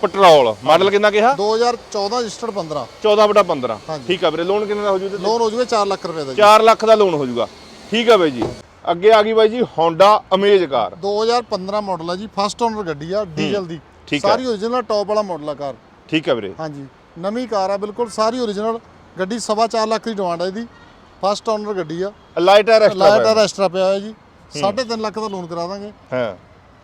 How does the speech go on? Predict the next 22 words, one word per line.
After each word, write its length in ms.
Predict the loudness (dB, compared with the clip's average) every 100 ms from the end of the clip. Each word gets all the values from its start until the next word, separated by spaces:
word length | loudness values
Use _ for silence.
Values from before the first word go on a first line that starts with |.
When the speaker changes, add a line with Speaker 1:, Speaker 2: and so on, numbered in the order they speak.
| _ _ _ _ _ -20
Speaker 2:
ਸੱਤਰ 400 | -6 -6 -2 0
ਹਜ਼ਾਰ 180 | 2 0
ਰੁਪਏ 160 | -2
ਦੇ 100 | -4
ਕੇ 80 | -4
ਗੱਡੀ 200 | -6 -6
ਲਿਜਾ 200 | -6 -6
ਸਕਦੇ 240 | -6 -12
ਆ 40 | -14
ਜੀ। 60 | -20 -20 _ _ -10
Speaker 1:
ਸੱਤਰ 300 | -8 -2 0
ਹਜ਼ਾਰ 160 | 4 4
ਡਾਊਨ 240 | 2 0
ਪੇਮੈਂਟ। 320 | -2 -6 -6
Speaker 2:
ਹਾਂਜੀ, 240 | -6 -8 -8
ਹਾਂਜੀ। 240 | -12 -14 -20 -20 -8
Speaker 1:
ਸਾਢੇ 240 | -2 0 0
ਤਿੰਨ 180 | 0
ਲੱਖ 200 | 0 2
ਦਾ 80 | 2
ਲੋਨ 260 | 2 0
ਆ। 100 | -2